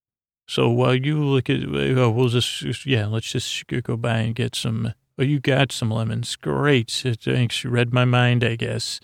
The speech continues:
But so, like, uh, you, we're gonna get a couple vinegars and a couple, like,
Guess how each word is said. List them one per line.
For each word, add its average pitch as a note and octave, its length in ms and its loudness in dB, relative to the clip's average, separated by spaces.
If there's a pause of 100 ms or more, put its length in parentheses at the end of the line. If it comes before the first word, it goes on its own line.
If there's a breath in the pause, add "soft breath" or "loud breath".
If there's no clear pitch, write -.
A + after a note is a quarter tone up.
(840)
But C#3 200 2
so, C#3 500 4
like, B2+ 540 2
uh, C3 60 4
you, B2 320 2
we're C3+ 140 2
gonna C3+ 160 2
get B2+ 120 4
a B2+ 40 4
couple D3 340 0
vinegars C3 600 4
and A#2+ 80 0
a A2+ 60 -2
couple, B2+ 460 0
like, A#2+ 340 2